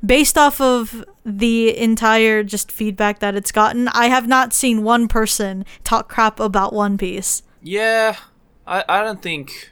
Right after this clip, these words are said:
Speaker 2: I, yeah, that's true, actually. I think One Piece is, like, one of the few series, just in ju-, well, just one of the few anime series in general that I don't really hear a lot of people talking crap about.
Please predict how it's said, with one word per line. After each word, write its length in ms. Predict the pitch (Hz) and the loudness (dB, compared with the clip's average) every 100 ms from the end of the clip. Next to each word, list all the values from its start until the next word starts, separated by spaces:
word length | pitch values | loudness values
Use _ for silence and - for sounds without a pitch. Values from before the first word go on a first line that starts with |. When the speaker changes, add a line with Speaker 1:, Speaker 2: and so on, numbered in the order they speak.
| - | -12
Speaker 2:
I, 180 | 196 - | -10 -8
yeah, 280 | 220 339 226 156 | -4 -2 -2 -2
that's 260 | 196 277 - | -6 -4 -6
true, 260 | - 359 | -6 -2
actually. 480 | 123 - - 110 110 _ - | -2 -2 -8 -10 -12 _ -8
I 60 | |
think 160 | 190 320 | -6 0
One 200 | 180 226 | 0 0
Piece 220 | 220 202 | -2 -4
is, 100 | 185 | -2
like, 260 | 170 147 - _ _ _ _ _ | 0 0 -4 _ _ _ _ _
one 180 | 120 180 | -2 0
of 80 | 165 | -2
the 60 | |
few 840 | 143 - - 123 156 147 135 123 117 _ _ _ - | -6 -10 -14 -8 -4 -4 -6 -8 -14 _ _ _ -8
series, 1000 | - - - 139 147 113 104 104 98 - _ _ _ _ _ _ _ | -4 -2 2 2 2 -2 -6 -8 -10 -14 _ _ _ _ _ _ _
just 200 | - - | -8 -4
in 180 | - 160 | -2 -2
ju-, 240 | 139 214 | 0 0
well, 120 | 147 170 | -2 -6
just 120 | 196 | 0
one 120 | 190 | 2
of 40 | 240 | 2
the 80 | 220 | 0
few 240 | - 202 | -2 0
anime 300 | - 147 165 | 0 0 -2
series 280 | 156 165 147 | -2 -2 -2
in 140 | 131 | -6
general 400 | 98 104 127 156 147 | -8 -8 -6 -6 -2
that 220 | 127 117 | 0 0
I 80 | 117 | -2
don't 160 | 165 190 | -4 -6
really 180 | 180 175 | -8 -8
hear 240 | - 156 | -4 -2
a 60 | 131 | -2
lot 440 | 117 110 113 123 | -6 -4 -2 -2
of 160 | 127 - | -2 -6
people 340 | 127 117 117 | -12 -12 -12
talking 360 | - 117 110 104 | -10 -12 -12 -8
crap 320 | - 107 - | -4 -4 -4
about. 320 | - - - | -14 -12 -14